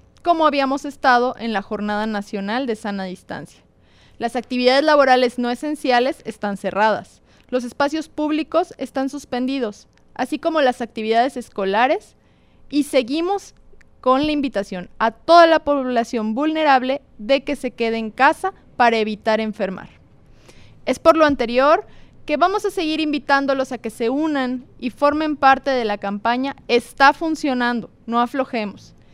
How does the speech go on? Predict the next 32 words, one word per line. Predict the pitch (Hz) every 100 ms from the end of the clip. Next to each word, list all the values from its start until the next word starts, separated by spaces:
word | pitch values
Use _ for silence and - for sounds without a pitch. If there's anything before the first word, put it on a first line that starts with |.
| - -
Quédate | 330 359 349
en | 330
casa, | 311 311 - 214 - - - -
te | 262
recomendamos | 254 269 269 269 294 320
que | -
no | 269 285
viajes | 254 269 294 302 320 311 - -
entre | - 254 240 226
municipios. | 220 202 190 226 214 - - - - - - - -
No | 262 294
te | 302
pares | - 269 269 294 294
cerca | - 269 294 294
de | 285
las | 240 214
personas, | - 220 214 269 269 226
respeta | 220 214 - - 277 277 269
la | 233
sana | 220 233 240
distancia | 220 - - 233 247 240 269 -
de | 214
metro | 220 233 247 247
y | 240
medio | 233 240 233 180 - _ _ _ _ - -
o | 277
lo | 285 277
que | 294
miden | 277 262 254 262
sus | 233 214
brazos | 220 226 220
extendidos. | 208 - 202 196 180 - -